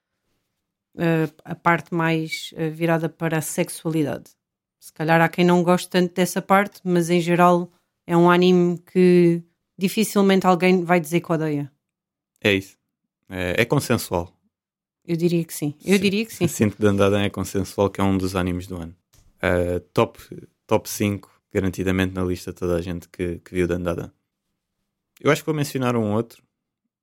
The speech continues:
Speaker 2: que apesar de eu achar que tá uns furos abaixo de Dandadan,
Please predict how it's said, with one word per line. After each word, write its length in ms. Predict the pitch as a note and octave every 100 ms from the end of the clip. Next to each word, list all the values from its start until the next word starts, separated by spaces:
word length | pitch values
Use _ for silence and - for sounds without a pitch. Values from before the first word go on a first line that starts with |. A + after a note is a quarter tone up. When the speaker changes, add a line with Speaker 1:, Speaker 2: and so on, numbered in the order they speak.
| _ _ _ _ _ _ _ _
Speaker 2:
que 120 | A2
apesar 320 | - G#2 G#2+
de 80 | G#2
eu 60 | G#2
achar 240 | - G#2
que 80 | -
tá 200 | G2+ G2
uns 200 | G2 F#2+
furos 320 | - G2 F#2+
abaixo 460 | F#2+ F#2+ F2+ - -
de 180 | F2+ F2+
Dandadan, 600 | F#2+ F#2+ F#2+ G2 F2